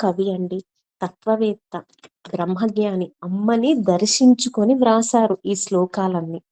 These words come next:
ఆయన దర్శించి మనకి సాధన కోసం ఇచ్చిన శ్లోకాలు, అందుకని అద్భుతమైన శ్లోకాలు ఇవన్నీ కూడా. ధనుహు అంటే ధనస్సు,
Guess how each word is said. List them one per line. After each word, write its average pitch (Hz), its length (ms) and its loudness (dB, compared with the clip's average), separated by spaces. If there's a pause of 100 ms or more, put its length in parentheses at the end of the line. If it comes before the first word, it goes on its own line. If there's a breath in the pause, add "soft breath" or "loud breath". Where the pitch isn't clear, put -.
(520)
ఆయన 190 320 4
దర్శించి 214 800 0 (540)
మనకి 202 320 0
సాధన 196 560 2
కోసం 220 400 0
ఇచ్చిన 196 340 0
శ్లోకాలు, 190 720 -2 (140)
అందుకని 196 560 0
అద్భుతమైన 202 760 -2
శ్లోకాలు 202 540 0
ఇవన్నీ 185 440 -2
కూడా. 180 340 -6 (800 soft breath)
ధనుహు 202 580 2
అంటే 196 300 0
ధనస్సు, 190 600 -2